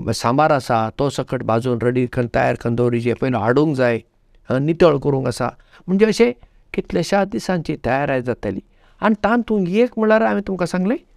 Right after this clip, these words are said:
तें वजी येतालीं, म्हळ्यार रांदय, अ,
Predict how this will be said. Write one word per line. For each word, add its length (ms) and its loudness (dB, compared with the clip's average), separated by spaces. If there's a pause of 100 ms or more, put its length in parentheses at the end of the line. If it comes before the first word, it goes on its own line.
(160)
तें 60 -2
वजी 460 2 (140)
येतालीं, 440 0 (1200)
म्हळ्यार 200 -4
रांदय, 440 2 (360)
अ, 140 0